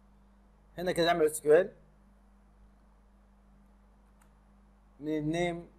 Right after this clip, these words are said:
شيفت هنا اختار الحقول اللي عندي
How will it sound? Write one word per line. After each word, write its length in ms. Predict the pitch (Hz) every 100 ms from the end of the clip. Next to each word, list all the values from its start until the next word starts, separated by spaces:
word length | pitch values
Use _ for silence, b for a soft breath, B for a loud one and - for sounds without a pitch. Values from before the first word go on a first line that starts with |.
| - -
شيفت 400 | - 175 180 - - _ _ -
هنا 380 | 151 175 170 - - _ _ _ _ _ _
اختار 180 | - 151
الحقول 300 | 127 131 156
اللي 120 | 131
عندي 360 | 120 165 185